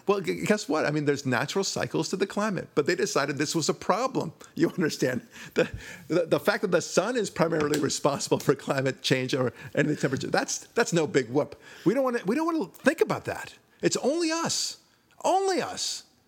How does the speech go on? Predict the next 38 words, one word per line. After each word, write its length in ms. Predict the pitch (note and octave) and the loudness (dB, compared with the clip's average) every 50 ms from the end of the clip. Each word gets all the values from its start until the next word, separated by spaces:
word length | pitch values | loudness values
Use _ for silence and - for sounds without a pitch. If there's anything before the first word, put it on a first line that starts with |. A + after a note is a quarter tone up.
| _ _ _ _ _ _ _ _ _ | _ _ _ _ _ _ _ _ _
That's 280 | - G3+ F#3+ - - - | 0 0 0 0 2 2
the, 200 | E3+ D#3+ - - - - - - _ | 2 2 2 -4 -14 -20 -20 -12 _
that's 180 | F3+ F#3+ - - | -4 -2 2 2
the 100 | - B2+ | 2 2
hubris. 520 | A#2 - - - G#3 F#3+ D3+ A#2 - - A#2+ | 2 -2 -2 -2 0 0 0 0 0 0 -2
I, 140 | B2+ C3+ - - - - _ | -2 -2 -4 -12 -20 -20 _
I 120 | - - D#3+ | -4 -4 -2
should 180 | - - C#3 - | -2 -2 0 0
say 100 | D3+ C#3 | 2 2
the 100 | C3 A#2+ | 2 0
narrow-mindedness 1120 | B2 C3 D3 D#3 D#3 C#3 A#2+ A#2+ B2 B2 B2+ C3+ C3 A#2+ - G#2+ G#2 G2 - - - - - _ - | 0 0 0 0 0 0 0 0 0 0 0 0 0 -2 -2 -4 -6 -6 -6 -8 -8 -10 -12 _ -4
of 240 | A#2 A2 F#2+ - - | -4 -4 -4 -4 -8
the, 120 | A2 G#2 | -8 -8
the, 300 | - - - B2 - - - | -8 -6 -4 -4 -4 -4 -4
the 80 | A2 | -4
liberal, 320 | G#2 G#2+ A#2+ B2+ C3 C3 A2+ | -2 0 0 0 0 -2 -2
wi-, 180 | G#2 A2 G2 - - | -2 -2 -4 -4 -6
the, 160 | B2+ - - - - - - - - | -8 -8 -8 -8 -14 -20 -20 -14 -6
the 80 | - B2+ | -6 -4
climate, 480 | - - D3 C#3+ C#3+ D3 D3 C#3+ C#3+ - _ _ - _ _ _ _ _ _ _ - | 0 2 2 2 2 2 -2 -4 -6 -12 _ _ -20 _ _ _ _ _ _ _ -2
um, 360 | A#2+ A#2 A2 G2+ G2 G2+ G2+ - | 0 0 2 0 -2 -4 -6 -8
uh, 140 | - B2+ - A#2+ | -8 -8 -6 -2
science 420 | - C#3 B2 B2+ B2+ A#2 - - | 0 0 2 0 -2 -2 -4 -8
of, 360 | - - - - - - - - - | -10 -10 -12 -12 -12 -12 -14 -4 -2
you 120 | B2 A2+ | -2 0
know, 120 | G2+ G2 G2+ | 0 0 -2
enthusiasts. 600 | A#2+ - - C#3+ C3+ - - A2 G2+ - - - - | -2 0 2 0 0 0 -4 -6 -4 -6 -8 -8 -8
They, 540 | C3 G2+ - D3 C#3+ D3+ D3+ D3+ D#3 C#3+ - _ _ _ _ _ _ _ | -12 -2 0 0 2 2 0 -2 -2 -4 -10 _ _ _ _ _ _ _
they 120 | C#3+ D3 | -6 -6
just, 400 | C#3+ - D#3+ C3+ - - _ _ | -4 -4 -6 -6 -6 -10 _ _
they 100 | - D3 | -2 -2
won't 340 | B2+ A#2 A2 C#3 D#3+ E3 E3 | -2 0 0 0 2 2 0
even 160 | D#3 B2+ C3+ | -2 -4 -4
entertain 460 | C#3 C3+ - C3 - - - C#3 C3+ | -6 -4 -6 -6 -6 -4 -4 -4 -4
that 120 | A#2 - - - | -4 -6 -6 -6
as 100 | - - | -6 -6
a 60 | A2 | -6
possibility, 640 | - - G#2 A2+ - - A2+ A2 G#2+ G#2+ G#2 G#2+ | -2 -2 -2 -2 -2 -4 -4 -4 -4 -4 -4 -6